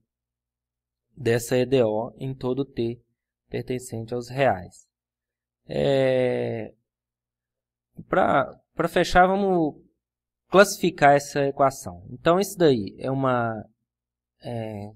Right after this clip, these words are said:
então, vou escrever aqui, classificação, classificação.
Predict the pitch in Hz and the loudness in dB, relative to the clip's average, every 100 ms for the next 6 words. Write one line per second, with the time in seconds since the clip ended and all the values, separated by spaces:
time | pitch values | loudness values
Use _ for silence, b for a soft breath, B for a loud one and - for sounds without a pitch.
0 | _ 113 123 131 123 - 117 110 - - | _ -14 -14 -14 -16 -12 -10 -10 -14 -14
1 | - 135 - - 139 131 - 120 120 147 | -6 -6 -6 -6 -4 -4 -6 -8 -6 -6
2 | 180 - - _ _ _ _ _ _ _ | -10 -18 -20 _ _ _ _ _ _ _
3 | _ _ _ _ _ _ _ _ _ _ | _ _ _ _ _ _ _ _ _ _
4 | _ _ _ _ _ _ _ _ _ _ | _ _ _ _ _ _ _ _ _ _
5 | _ _ _ _ _ _ _ - 120 127 | _ _ _ _ _ _ _ -12 -10 -12
6 | - 135 131 127 - - 87 | -12 -12 -8 -8 -8 -16 -18